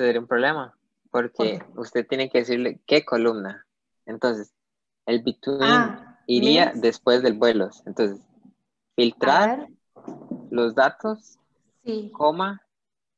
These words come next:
Speaker 1: between, mes, coma, siete, coma, nueve.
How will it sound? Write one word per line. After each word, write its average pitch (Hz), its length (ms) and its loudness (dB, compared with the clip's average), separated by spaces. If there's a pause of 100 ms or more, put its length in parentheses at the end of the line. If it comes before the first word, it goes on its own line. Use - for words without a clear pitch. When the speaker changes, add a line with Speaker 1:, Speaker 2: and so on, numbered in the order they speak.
(120)
Speaker 1:
between, 147 840 -6 (720)
mes, 135 680 -2 (1040)
coma, 147 420 0
siete, 143 360 -4
coma, 123 260 -6
nueve. 113 340 -8